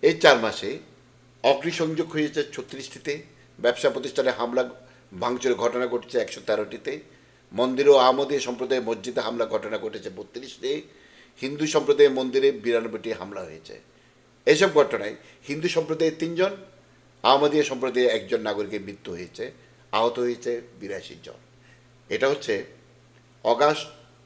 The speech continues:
দুই হাজার চব্বিশ সাল থেকে একত্রিশে ডিসেম্বর দু হাজার চব্বিশ সালের হিসাব অনুযায়ী। আমরা ইত্তেফাকের সংবাদের দিকে যাই।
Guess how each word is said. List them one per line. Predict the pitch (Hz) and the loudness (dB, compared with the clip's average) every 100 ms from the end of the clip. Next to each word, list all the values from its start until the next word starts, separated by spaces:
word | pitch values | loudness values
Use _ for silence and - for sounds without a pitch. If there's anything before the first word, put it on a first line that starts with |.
| _ - | _ -2
দুই | 113 | 0
হাজার | 110 110 | 2 0
চব্বিশ | 139 135 131 143 - | -4 -6 -8 -10 -8
সাল | - - - - _ _ _ - | -12 -16 -18 -20 _ _ _ -14
থেকে | 95 - 101 127 - _ _ - | -14 -10 -10 -10 -16 _ _ -4
একত্রিশে | 113 120 123 117 117 | -4 -6 -10 -10 -10
ডিসেম্বর | 95 95 95 98 101 - - - | -8 -8 -4 -4 -6 -12 -20 -10
দু | 95 | -4
হাজার | 95 92 92 | -4 -4 -6
চব্বিশ | 95 - 101 - | -10 -12 -14 -14
সালের | - - | -14 -16
হিসাব | - - - | -14 -12 -12
অনুযায়ী। | - - - _ _ _ _ _ | -14 -20 -20 _ _ _ _ _
আমরা | 120 147 147 - - - - | 2 6 6 2 -12 -20 -12
ইত্তেফাকের | 123 - 135 180 | -12 -4 0 0
সংবাদের | - 156 151 147 | 0 2 0 0
দিকে | 139 143 | -6 -8
যাই। | 123 120 | -6 -6